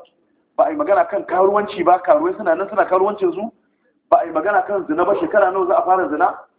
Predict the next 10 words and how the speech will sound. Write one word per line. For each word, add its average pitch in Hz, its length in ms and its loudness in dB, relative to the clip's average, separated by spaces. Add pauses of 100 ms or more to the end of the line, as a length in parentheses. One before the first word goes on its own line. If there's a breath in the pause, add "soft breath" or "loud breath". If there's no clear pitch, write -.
(680)
An 208 140 -2
ƙyale 226 280 4
zinan 180 240 -4
tawala, 170 600 2
amma - 260 -4
aure 202 180 -2
ake 196 180 -6
so 185 60 -6
a 160 80 -2
takure. - 400 -6